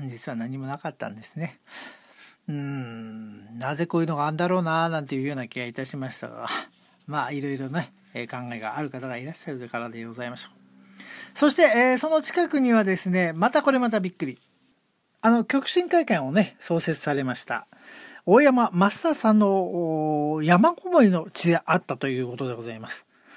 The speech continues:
空手バカ一代、覚えてらっしゃいますか？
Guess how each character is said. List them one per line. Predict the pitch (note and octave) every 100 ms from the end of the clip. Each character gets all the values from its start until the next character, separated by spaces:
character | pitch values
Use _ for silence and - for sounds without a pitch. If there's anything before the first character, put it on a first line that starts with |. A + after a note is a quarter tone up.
| - _
空 | - F3
手 | E3+
バ | F3 F#3+
カ | A#3+
一 | G3+ A3
代、 | G#3+ -
覚 | F3+ A3
え |
て | B3+
ら | A#3+
っ |
し | B3+
ゃ |
い | B3
ま | B3
す | -
か？ | C4+